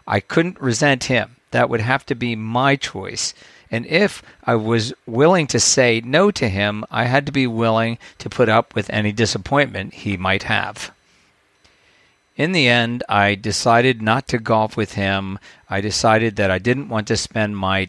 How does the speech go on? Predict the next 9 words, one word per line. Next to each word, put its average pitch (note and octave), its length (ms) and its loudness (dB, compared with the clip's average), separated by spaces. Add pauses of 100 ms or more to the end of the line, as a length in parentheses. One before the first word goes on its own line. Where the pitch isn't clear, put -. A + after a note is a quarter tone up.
time A2+ 520 -4
doing C3+ 360 0
that, G2 280 0 (340)
and B2 300 2
I A2 200 2
began G#2+ 440 0
preparing G#2 800 0 (280)
my F#2+ 120 -2
responses. G2 960 -4